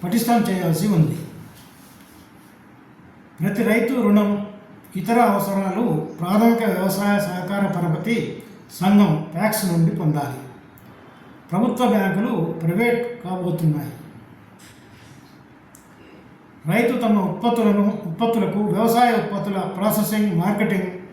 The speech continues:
సహకార సంఘం నుండే వ్యాపారం నిర్వహించుకోవాలి. తద్వారా రైతు ఇప్పుడు పొందుతున్న దానికి రెండింతల ఆదాయం పొందుతాడు.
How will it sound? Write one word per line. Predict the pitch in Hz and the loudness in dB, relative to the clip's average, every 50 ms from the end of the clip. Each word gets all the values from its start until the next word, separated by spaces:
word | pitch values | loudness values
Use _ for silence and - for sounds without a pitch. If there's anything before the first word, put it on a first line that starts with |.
| - - - | -20 -18 -10
సహకార | - 160 143 - - 226 220 202 | -4 0 0 2 2 2 2 0
సంఘం | 170 - 196 190 190 190 190 190 165 151 - - 160 | 0 -2 -2 -2 0 0 2 2 0 0 -2 -2 0
నుండే | 160 165 165 160 214 226 | 2 4 4 4 4 2
వ్యాపారం | 202 185 185 190 - 185 180 196 240 247 240 - - - - - - - 143 | 0 0 0 0 0 -2 -2 -2 -2 -2 -2 -4 -6 -12 -18 -20 -18 -6 -2
నిర్వహించుకోవాలి. | 160 190 208 214 214 202 180 165 - - 160 139 - 123 120 - - - - - - - - - - - | 0 2 4 4 4 4 4 2 -2 -2 -4 -6 -6 -8 -10 -12 -14 -16 -18 -20 -20 -20 -20 -20 -12 -8
తద్వారా | 190 185 180 185 190 190 190 180 180 175 175 175 - - - - - - - - - 160 | -6 -4 -2 2 2 4 4 4 2 0 -2 -6 -8 -12 -16 -18 -20 -20 -20 -12 -4 0
రైతు | 220 233 - 247 233 | 0 2 2 2 2
ఇప్పుడు | 226 226 208 214 185 | 0 0 0 -2 -4
పొందుతున్న | 160 202 202 196 196 202 190 190 190 | -4 -2 -2 -2 -2 0 2 2 2
దానికి | 175 165 175 175 170 160 180 240 269 269 247 226 - - - - - - - - 156 | 0 0 -2 -2 -2 -2 -2 -2 -2 -4 -4 -6 -8 -10 -14 -18 -20 -20 -10 -4 0
రెండింతల | 185 226 247 247 254 233 240 214 208 | 4 4 4 4 2 2 0 0 0
ఆదాయం | 202 190 190 180 180 180 190 214 202 | 0 0 -2 -2 -2 -2 -2 -2 -2
పొందుతాడు. | 202 196 190 165 - - - - - - - | 0 2 0 0 0 -2 -4 -6 -8 -10 -14